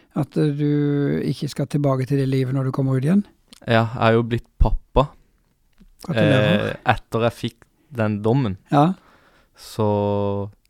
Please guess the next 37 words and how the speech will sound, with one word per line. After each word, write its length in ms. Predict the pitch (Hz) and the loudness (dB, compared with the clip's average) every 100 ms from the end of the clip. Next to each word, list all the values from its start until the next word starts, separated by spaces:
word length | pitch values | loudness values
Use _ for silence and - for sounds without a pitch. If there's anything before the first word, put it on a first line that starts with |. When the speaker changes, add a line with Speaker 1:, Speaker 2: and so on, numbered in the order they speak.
| - | -6
Speaker 2:
det 100 | 107 | -2
er 40 | |
jo, 180 | 107 104 | 0 0
ja, 160 | 107 110 113 | -2 -2 -4
det 160 | 107 | -10
er 160 | 104 113 | -4 -2
et 40 | 104 | 2
helt 220 | 117 110 | 0 0
annet 180 | 107 101 | -2 -4
liv 140 | 107 107 | -4 -4
som 140 | 107 | -2
venter 200 | 98 98 | -4 -4
på 120 | 110 | -2
meg 120 | 123 | -2
nå. 100 | 113 104 | 0 0
Jeg 120 | 104 | 2
var 120 | 113 | 0
på 360 | - 113 107 101 - - - | 0 0 0 -4 -12 -20 -4
god 220 | 117 117 | 0 2
vei 320 | 113 123 107 - _ _ _ _ | 2 0 -2 -10 _ _ _ _
før 140 | - 98 | -4 -2
jeg 80 | 104 | 0
ble 120 | 101 | -2
satt 220 | 101 - | -4 -6
i 40 | 101 | -2
fengsel, 420 | 120 139 - 101 _ - | -2 -2 -6 -14 _ 0
Speaker 1:
Mm. 200 | 160 165 | 2 2
Speaker 2:
men 120 | 107 | 2
jeg 80 | 101 | 2
hadde 180 | 104 104 | 2 2
en 120 | 107 | 0
dom 240 | 107 110 107 | 0 -2 -4
som 180 | 101 | -6
jeg 120 | 98 98 | -4 -4
måtte 220 | 98 104 | -6 -8
sone. 360 | 107 107 113 131 _ _ 185 | -4 -2 -2 -6 _ _ -4
Speaker 1:
Mm. 140 | 170 | -4